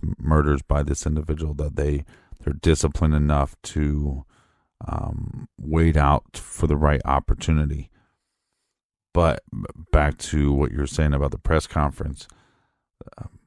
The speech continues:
when he says they might be in this room, I think that's, like, the scariest line of the whole par-, you know, "We might have talked to you. You might be in this room right now." And that, I think that's the,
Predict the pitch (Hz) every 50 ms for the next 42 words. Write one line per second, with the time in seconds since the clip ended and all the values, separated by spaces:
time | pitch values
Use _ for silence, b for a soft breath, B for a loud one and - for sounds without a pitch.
0 | _ _ _ _ _ _ _ _ - 78 78 78 82 85 78 - - 82 78 73
1 | 69 76 - 76 71 71 73 78 - - 78 73 73 71 67 64 64 - - -
2 | - - 69 69 69 65 62 50 50 - 62 - _ _ _ _ _ _ _ _
3 | _ _ _ _ _ _ _ - - - 78 76 67 - - 65 64 - - 64
4 | 64 - - 67 - - - - - 65 - - - - - - - - - 71
5 | 71 - - - - 76 - - - _ _ _ _ _ _ - - 73 - 71
6 | - 76 65 - - - - - - _ _ _ - - 80 73 67 69 76 71
7 | 71 76 82 87 82 76 - - 71 69 69 67 - - - - 71 67 - -
8 | - - _ _ _ _ _ _ _ _ _ _ _ - 78 73 73 76 80 80
9 | - - - 80 76 71 67 65 65 67 - - - 76 78 73 71 69 71 78
10 | 71 - - - - - - - - - _ _ _ _ _ _ _ _ _ _
11 | _ _ _ _ _ _ _ _ _ _ _ _ _ _ _ _ _ _ _ _
12 | _ _ _ _ _ - - 67 67 65 - - - 73 67 71 71 69 - 69
13 | 64 - - - - -